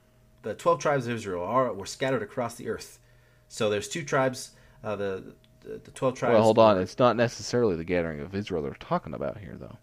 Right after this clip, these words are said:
Speaker 1: Well, right, right. But I, but I'm talking, well, what I was saying was, is that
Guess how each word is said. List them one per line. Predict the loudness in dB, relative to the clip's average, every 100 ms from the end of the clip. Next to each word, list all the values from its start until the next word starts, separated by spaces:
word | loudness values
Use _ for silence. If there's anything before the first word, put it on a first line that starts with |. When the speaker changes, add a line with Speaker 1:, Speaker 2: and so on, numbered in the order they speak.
| -4
Speaker 1:
Well, | 0 0
right, | 4 4 4 0
right. | -2 -2
But | -4
I, | -4
but | -6 -8
I'm | -6
talking, | -8 -8 -8 -14 -12
well, | -6 -4 -4
what | -4
I | -6
was | -8
saying | -10 -8 -10
was, | -12 -12
is | -12 -12
that | -12